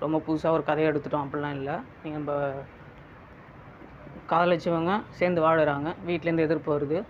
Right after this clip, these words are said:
அது வந்து ஒரு கொலை வரைக்கும், கொலை வரைக்கும் போ-, போகுது அப்படின்றது தான். ஒரு எளிமையா நம்ம நிறைய படங்களை பார்த்துருக்கோம். இந்த ஆ-,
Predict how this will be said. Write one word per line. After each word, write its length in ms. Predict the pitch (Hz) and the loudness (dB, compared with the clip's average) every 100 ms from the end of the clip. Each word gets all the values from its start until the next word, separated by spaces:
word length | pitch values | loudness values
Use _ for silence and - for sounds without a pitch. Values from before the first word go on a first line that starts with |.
| - - - - - - - - - - - - - - | -14 -20 -20 -20 -20 -20 -18 -20 -18 -20 -20 -20 -18 -2
அது 160 | 196 | 4
வந்து 180 | 185 185 | 6 6
ஒரு 180 | 190 165 | 6 6
கொலை 200 | 175 175 | 4 6
வரைக்கும், 360 | 170 160 151 135 | 6 4 0 0
கொலை 160 | - 170 | 2 4
வரைக்கும் 320 | 165 165 165 | 4 2 -2
போ-, 220 | 151 151 135 - - | 0 -2 -4 -12 0
போகுது 400 | 170 165 151 139 - - - | 4 6 4 2 -8 -16 -10
அப்படின்றது 540 | 147 147 156 147 147 | -10 -2 0 2 2
தான். 140 | 151 220 | 4 4
ஒரு 120 | 196 | 4
எளிமையா 280 | 175 196 196 | 4 4 4
நம்ம 200 | 165 156 | 4 2
நிறைய 280 | 147 165 | 2 0
படங்களை 320 | 165 156 160 151 | 2 0 2 0
பார்த்துருக்கோம். 460 | 147 143 156 - 139 - - - - - - - - - - - - - - - - - - - - - - - - - | 0 -2 -6 -8 -10 -12 -18 -18 -18 -18 -18 -20 -20 -20 -20 -20 -20 -20 -18 -18 -18 -20 -20 -20 -20 -20 -20 -18 -16 -4
இந்த 160 | 170 | 4
ஆ-, 260 | 165 175 185 | 8 8 6